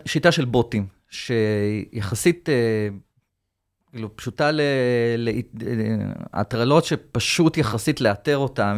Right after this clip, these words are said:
אם נגיד אנשים כותבים קללות מס-, או, או משפטים מסוג מסוים, שזה סוד כמוס, איזה, איזה מילים הם מילות מפתח שאסור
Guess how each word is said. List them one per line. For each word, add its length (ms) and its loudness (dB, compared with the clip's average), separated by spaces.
אם 100 0
נגיד 320 0
אנשים 300 0
כותבים 280 -4
קללות 380 2
מס-, 280 -6
או, 180 0
או 240 2
משפטים 500 -2
מסוג 220 -2
מסוים, 400 2
שזה 460 2
סוד 280 0
כמוס, 600 -2
איזה, 500 0
איזה 180 2
מילים 320 2
הם 100 2
מילות 240 0
מפתח 560 2
שאסור 680 0